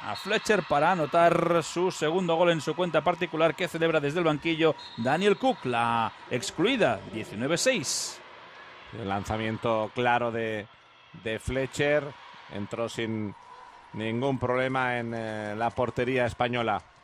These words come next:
Speaker 2: Y ahora balón alto de Nerea Pena.
Speaker 1: Atención, porque también Angola se ha quedado con su casillero de goles a favor y en contra a cero, y Alemania con, eh, seis.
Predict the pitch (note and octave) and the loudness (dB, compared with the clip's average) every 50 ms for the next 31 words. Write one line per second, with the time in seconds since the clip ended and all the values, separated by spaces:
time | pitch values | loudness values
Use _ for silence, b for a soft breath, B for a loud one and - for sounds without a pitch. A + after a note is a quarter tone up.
0 | - - - - - - - - - - - - - - - G2+ G#2 A2 A2+ A2+ | -20 -20 -20 -20 -20 -20 -20 -20 -20 -20 -20 -20 -20 -10 -4 -2 0 0 0 0
1 | A#2 B2+ C#3 D3+ D#3+ D#3+ D#3 D#3 D#3 C3+ - D#3 C3+ C3+ C3 B2+ B2 B2 B2+ C3 | 2 2 2 4 4 4 2 2 0 0 -2 -2 -2 0 -2 -2 -2 -2 -4 -2
2 | C#3+ C#3+ C#3 - - B2 A2 G#2 F#2+ F2 - - - - G#2 - G#2+ G#2 G#2 - | 0 0 0 0 0 -4 -4 -4 -6 -10 -12 -16 -20 -18 -14 -10 -10 -10 -8 -6
3 | C#3 C3 C3 C3+ C3+ C3 B2+ B2 B2+ C3+ C3+ C3+ B2+ B2 B2 C#3 C#3 B2 - C#3 | -6 -4 -2 -2 -2 0 0 0 2 2 2 2 0 0 2 0 0 0 0 -2
4 | C3 C3+ C#3 C#3 C3 - C#3 C3 B2 - C#3+ B2+ C3+ A#2+ - B2+ C3 C3+ C3 C3+ | 0 2 2 2 0 0 -2 -2 -2 -4 -2 -2 -2 -2 0 0 0 0 0 0
5 | B2+ B2+ B2 C3+ C#3 C3+ A#2+ C3+ B2 A2+ B2+ C3 C3 B2+ B2 C3 C3+ C3+ B2 A#2+ | -2 0 0 0 0 0 0 -2 -4 -2 -2 0 0 0 0 0 0 0 0 0
6 | B2 - - C#3+ C#3 D3 E3 B B B B B B B - - A#2 C3 C3 B2+ | 0 0 0 2 2 2 0 B B B B B B B -4 -2 0 0 2 2
7 | C3 C3+ C#3+ C#3+ - B2+ B2 B2 B2 A#2+ A#2 A2+ A2+ A2 G2 - - D#3 D#3+ F3 | 2 2 0 0 2 2 2 2 2 2 0 0 -2 -2 -2 0 0 0 0 0
8 | F3 - - | -2 -6 -8